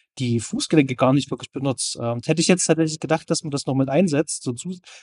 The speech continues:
zusätzlich, aber dass das, ähm, spannend, finde ich cool. Danke.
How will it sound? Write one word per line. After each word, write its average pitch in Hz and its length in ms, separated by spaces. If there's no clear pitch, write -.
zusätzlich, 175 560
aber 135 220
dass 127 140
das, - 280
ähm, 120 320
spannend, 143 440
finde 165 260
ich - 80
cool. 123 220
Danke. 160 300